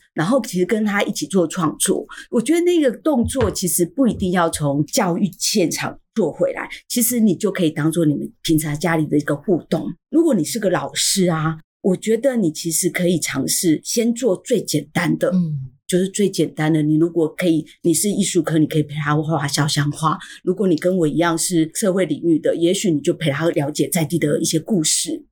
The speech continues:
Speaker 1: 我觉得这一点很重要，而且我觉得我一定要感谢两个单位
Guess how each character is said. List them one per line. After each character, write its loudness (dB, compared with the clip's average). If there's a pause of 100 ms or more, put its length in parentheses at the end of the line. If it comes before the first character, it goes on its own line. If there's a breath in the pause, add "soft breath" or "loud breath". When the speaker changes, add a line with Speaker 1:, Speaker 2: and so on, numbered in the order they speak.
Speaker 1:
我 0
觉 4
得 4
这 2
一 0
点 -2
很 2
重 0
要， -2 (140)
而 2
且 2
我 0
觉 -4
得 0
我 2
一 0
定 0
要 0
感 -8
谢 2
两 -4
个 -10
单 -2
位 2